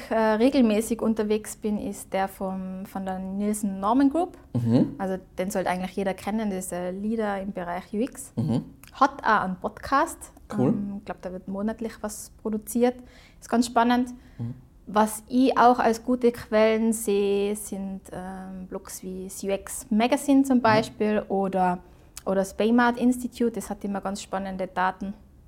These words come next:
Speaker 2: Ich lieb's Baymard
Speaker 1: Ja.
Speaker 2: Institute.
Speaker 1: <laughs> Ich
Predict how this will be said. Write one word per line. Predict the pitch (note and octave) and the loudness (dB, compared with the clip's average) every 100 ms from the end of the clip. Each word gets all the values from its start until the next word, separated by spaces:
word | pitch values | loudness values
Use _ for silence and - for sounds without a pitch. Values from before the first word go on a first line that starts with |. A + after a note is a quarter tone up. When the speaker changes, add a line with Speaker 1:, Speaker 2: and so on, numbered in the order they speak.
| - _ - - - | -20 _ -20 -18 -4
Speaker 2:
Ich | A2 | 2
lieb's | G#2 G#2+ G#2 | 4 4 2
Baymard | - G2+ G2+ G2 G2 | -2 0 2 0 -2
Speaker 1:
Ja. | G2+ | -4
Speaker 2:
Institute. | G2+ F#2+ - G#2 G#2 - | -2 -2 -2 -6 -4 -6
Speaker 1:
<laughs> | - - - B3 - - - - - - | -4 -6 -6 -8 -10 -20 -20 -20 -20 -4
Ich | A3+ A#3 A#3 A#3 A#3 A#3 | 0 2 2 2 0 -2